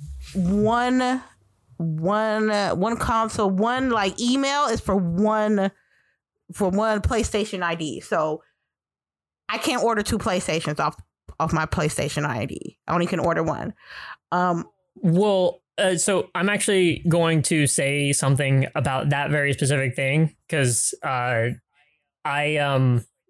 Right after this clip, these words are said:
Speaker 2: 'cause, like, when Final Fantasy Fan Fest for last year, or the last one, <laughs> I'm not gonna, not last year,
Speaker 1: Mm.
Speaker 2: it was a couple years ago,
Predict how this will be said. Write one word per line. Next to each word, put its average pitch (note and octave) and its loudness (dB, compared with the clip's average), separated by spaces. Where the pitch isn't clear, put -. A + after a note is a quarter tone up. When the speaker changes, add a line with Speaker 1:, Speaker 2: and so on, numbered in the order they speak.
Speaker 2:
'cause, C#3+ 0
like, C3 0
when C#3+ 2
Final D#3 0
Fantasy E3 0
Fan D3 -2
Fest C#3 -2
for B2+ 2
last D3 0
year, D3 2
or D3+ 0
the C#3 2
last C#3 -2
one, A#2 0
<laughs> - -8
I'm C#3 4
not A2 0
gonna, B2 -2
not C#3 0
last A2 0
year, E4 0
Speaker 1:
Mm. C4+ 0
Speaker 2:
it - 0
was D3 2
a - 2
couple C#3 2
years A#2 0
ago, A2 0